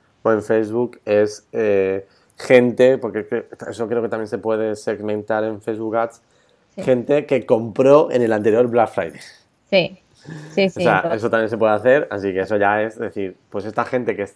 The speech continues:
Speaker 1: más, digamos, m-,
Speaker 2: Propensa
Speaker 1: más
Speaker 2: a
Speaker 1: propensa
Speaker 2: comprar
Speaker 1: a
Speaker 2: ese día.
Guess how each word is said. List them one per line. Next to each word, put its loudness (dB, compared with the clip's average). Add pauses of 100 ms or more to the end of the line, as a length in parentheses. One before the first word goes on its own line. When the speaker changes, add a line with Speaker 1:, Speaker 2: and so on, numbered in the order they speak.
(140)
Speaker 1:
más, -4 (800)
digamos, 2 (400)
m-, -14
Speaker 2:
Propensa 6
Speaker 1:
más 6
Speaker 2:
a 4
Speaker 1:
propensa 4
Speaker 2:
comprar 2
Speaker 1:
a 4
Speaker 2:
ese 0
día. 6